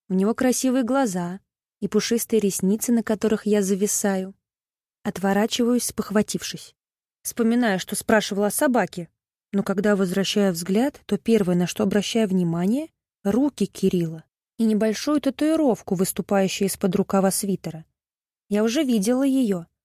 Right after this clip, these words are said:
но не рассматривала пристально. «Да, пора Зевса уже впустить». Подбираю под себя ноги, сидя на стуле, и пытаюсь сосредоточиться на чем-то другом.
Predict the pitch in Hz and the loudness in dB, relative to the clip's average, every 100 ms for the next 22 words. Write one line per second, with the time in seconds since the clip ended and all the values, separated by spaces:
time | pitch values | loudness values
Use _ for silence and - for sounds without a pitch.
0 | _ 202 196 202 214 - 196 185 202 190 | _ -2 0 2 0 0 0 0 0 2
1 | 196 - 185 - 180 170 170 _ _ _ | 0 0 -2 -2 -4 -6 -10 _ _ _
2 | _ _ _ _ 269 240 277 247 233 226 | _ _ _ _ -6 -2 2 2 0 -6
3 | _ 262 269 311 277 247 277 - 320 294 | _ -2 2 2 0 0 0 0 0 2
4 | 269 294 - 320 285 - 220 190 - _ | 0 -2 0 0 0 0 0 0 -4 _
5 | _ _ _ _ _ - 233 202 233 226 | _ _ _ _ _ -2 -2 0 0 2
6 | 226 220 - 220 - 202 220 208 233 269 | 0 0 -2 -2 0 2 2 2 2 2
7 | 247 - 220 233 220 214 - 262 269 233 | 0 0 -2 2 2 -2 -2 0 2 0
8 | 220 214 240 247 - 214 226 196 214 233 | -2 0 0 0 -2 -4 0 0 2 2
9 | 254 - - 233 214 - 240 233 202 240 | 0 -2 0 0 0 0 0 0 0 0
10 | 208 175 175 | 0 -4 -8